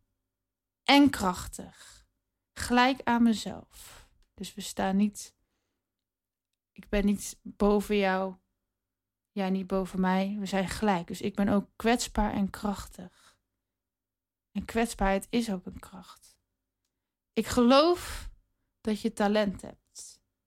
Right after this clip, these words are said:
En heel veel mogelijkheden om superveel mooie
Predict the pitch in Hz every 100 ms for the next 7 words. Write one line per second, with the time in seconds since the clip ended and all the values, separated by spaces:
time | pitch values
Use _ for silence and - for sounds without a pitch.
0 | _ _ _ _ 202 196 220 277 247 247
1 | 202 196 196 180 180 175 180 190 185 -
2 | - 269 254 233 214 202 196 202 196 196
3 | 202